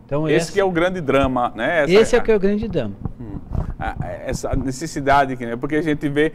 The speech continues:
Speaker 2: que o, o número de pessoas que, que caem na reincidência é, é muito grande. Esse processo de, de, de resso-,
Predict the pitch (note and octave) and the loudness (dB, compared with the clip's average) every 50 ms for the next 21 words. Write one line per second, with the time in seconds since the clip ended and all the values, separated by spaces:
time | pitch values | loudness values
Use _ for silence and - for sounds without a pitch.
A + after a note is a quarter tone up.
0 | - - - - - - - D3+ D3+ C3+ - C3 B2+ B2+ B2+ B2 B2 A#2+ - - | -8 -18 -14 -14 -8 0 2 2 2 4 2 2 2 4 4 2 2 0 0 -2
1 | C#3 C#3+ D3+ D#3+ E3 D#3 C#3+ C#3 C3 C#3 C3+ B2+ - C3+ B2+ A2+ - A#2+ A#2 - | -2 0 0 2 2 2 0 0 0 -2 -2 0 0 -4 -4 -4 -6 -10 -10 -10
2 | - - - - - - - - - - - C3 C3+ C3+ C3+ B2+ B2 C3+ B2+ C3 | -12 -16 -16 -18 -18 -18 -20 -20 -6 0 2 2 2 4 2 0 0 0 -2 -4
3 | C3 C3 - C3+ G#2 A2 A#2+ C#3 D#3 D3+ - - A#2+ G#2 - - - - - - | -4 -6 -6 -6 -2 0 0 0 0 -4 -4 -8 -8 -8 -8 -16 -20 -20 -20 -20
4 | - - - - G3 A3 G3 - - - C3+ C#3 E3 G3 - C4 A3+ F3 C#3+ C#3 | -16 -10 -6 -4 -4 -4 -4 -8 -4 -2 0 0 0 -2 -6 -6 -4 -2 -2 -2
5 | C#3 C3+ C3+ C3+ - D#3+ D#3 - E3 D3+ - - D3+ D3 D3 - - D3 C#3+ C#3+ | -2 -2 -4 -2 -2 -4 0 2 0 0 2 2 2 2 2 0 -4 -4 -2 -2
6 | C#3+ - - A2 A2+ A#2 A#2+ A#2+ A#2 A#2 A#2 A2+ A2+ A2 A2 G#2+ G#2 G2+ G2+ - | -2 -4 -4 -6 -4 -2 -2 -2 -2 -2 -2 -2 -2 -4 -4 -4 -6 -8 -10 -12
7 | - - - - - - - - - - - - - - - - E3 F3+ - - | -20 -20 -20 -20 -20 -20 -20 -20 -20 -20 -20 -20 -8 -8 0 4 4 4 4 2
8 | F3+ F3+ - - - | -2 -4 -4 -10 -12